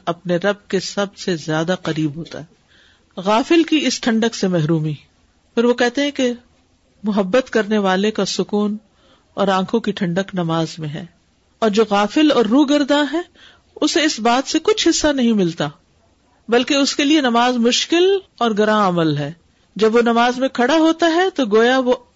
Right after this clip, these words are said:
انگاروں پر لوٹ پوٹ رہا ہوتا ہے۔ استغفر اللہ۔ غافل نماز میں کیسا ہوتا ہے؟ گویا وہ انگاروں پہ کھڑا ہو،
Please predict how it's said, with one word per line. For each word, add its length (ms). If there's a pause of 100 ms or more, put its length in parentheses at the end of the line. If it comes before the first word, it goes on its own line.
انگاروں 580
پر 180
لوٹ 340
پوٹ 280
رہا 120
ہوتا 340
ہے۔ 120 (360)
استغفر 500
اللہ۔ 300 (640)
غافل 460 (520)
نماز 440
میں 140
کیسا 340
ہوتا 240
ہے؟ 80 (100)
گویا 220
وہ 220 (640)
انگاروں 460
پہ 100
کھڑا 240
ہو، 60